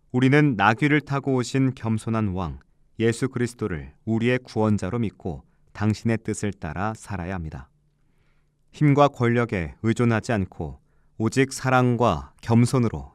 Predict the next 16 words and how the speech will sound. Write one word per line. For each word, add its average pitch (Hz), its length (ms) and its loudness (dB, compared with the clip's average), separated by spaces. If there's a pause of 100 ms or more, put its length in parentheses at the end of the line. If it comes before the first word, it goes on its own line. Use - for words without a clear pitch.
이웃을 110 400 0
섬겨야 113 360 -4
합니다. 78 400 -8 (1200)
예수 120 200 2
그리스도의 135 500 2
평화의 123 420 0
복음을 95 580 -6
세상에 110 460 -2
선포하고 110 680 -4
실천할 98 480 -6
때 92 320 -8 (440)
우리는 139 420 4 (320)
하나님께서 143 640 2
약속하신 104 720 -6 (100)
평화의 110 400 0
왕국을 92 640 -4